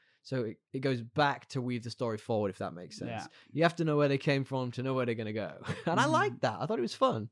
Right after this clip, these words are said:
Speaker 2: Yeah, yeah.
Speaker 1: And all their backstories sort of crescendoed at the same time, interestingly.
Speaker 2: That part annoyed me
Speaker 1: Yes.
Speaker 2: kinda towards the end.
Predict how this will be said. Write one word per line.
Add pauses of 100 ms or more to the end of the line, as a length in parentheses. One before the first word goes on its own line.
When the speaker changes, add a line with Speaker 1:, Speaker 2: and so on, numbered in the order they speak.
Speaker 2:
Yeah, (240)
yeah. (220)
Speaker 1:
And
all
their
backstories
sort
of
crescendoed
at
the
same
time, (260)
interestingly. (100)
Speaker 2:
That (180)
part
annoyed
me (180)
Speaker 1:
Yes.
Speaker 2:
kinda
towards
the
end.